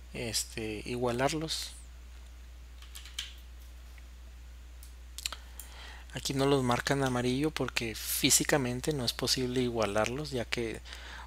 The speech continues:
un barreno de veinticinco milímetros es imposible roscarlo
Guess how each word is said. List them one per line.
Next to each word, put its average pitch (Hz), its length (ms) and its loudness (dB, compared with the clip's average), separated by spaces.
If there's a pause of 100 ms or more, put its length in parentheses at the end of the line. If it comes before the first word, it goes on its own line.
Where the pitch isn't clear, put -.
(120)
un 120 200 0
barreno 117 340 6
de 127 60 2
veinticinco 120 500 -2
milímetros 127 540 0
es - 220 0
imposible 120 580 0
roscarlo 113 760 0